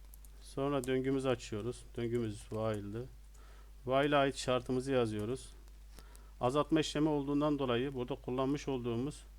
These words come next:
operatörümüz normalde, e, küçük eşit yazmıştık hep artırımlarda. Azaltmalarda neydir? Büyük durumunu yazmamız gerekiyor. Çünkü, e, while döngüsünün çalışması ve,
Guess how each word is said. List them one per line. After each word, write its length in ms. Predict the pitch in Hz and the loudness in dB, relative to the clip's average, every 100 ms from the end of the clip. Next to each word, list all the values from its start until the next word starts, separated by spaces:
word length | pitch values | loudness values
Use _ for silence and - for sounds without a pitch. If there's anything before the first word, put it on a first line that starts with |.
| - - - - - | -18 -18 -18 -18 -6
operatörümüz 880 | 123 120 135 127 - 123 127 165 - - - - - - - - - - - - - | -6 -2 -2 0 0 0 0 -2 -6 -16 -18 -18 -18 -18 -18 -18 -18 -18 -20 -20 -10
normalde, 640 | 117 127 131 135 131 139 - - - - - | -2 0 2 2 2 -2 -2 -12 -18 -8 -2
e, 340 | 120 113 107 - | 0 2 -2 -6
küçük 360 | - - 127 | -14 -12 -6
eşit 320 | 127 - 143 - | -4 -4 -4 -2
yazmıştık 520 | 117 110 104 - 117 | 0 0 -4 -6 -4
hep 100 | 113 - - - | -4 -6 -18 -2
artırımlarda. 680 | 113 113 117 117 113 113 165 | 0 0 -2 0 0 -2 -2
Azaltmalarda 640 | 127 131 - 131 127 135 | -2 -2 -2 0 0 0
neydir? 500 | 135 135 123 175 - - - - - - - - - | 0 0 -2 -6 -8 -16 -18 -18 -18 -18 -20 -20 -6
Büyük 380 | 131 151 147 - - - | 2 2 2 -6 -14 -4
durumunu 280 | 135 139 143 | 2 4 6
yazmamız 400 | 131 123 123 107 | 6 6 4 2
gerekiyor. 600 | 110 110 - 139 165 - - - - - - - - - - - - - - | 2 0 -2 -4 -6 -6 -16 -20 -20 -20 -20 -20 -20 -20 -20 -20 -20 -18 -10
Çünkü, 340 | - 165 - | 2 4 4
e, 460 | 131 131 123 120 117 110 | 0 4 4 6 4 2
while 320 | 123 143 143 | 4 4 4
döngüsünün 320 | 143 123 127 | 0 0 -2
çalışması 840 | - 127 131 - 135 - 151 110 | 0 0 0 0 -2 0 0 2
ve, 180 | 127 123 | 2 2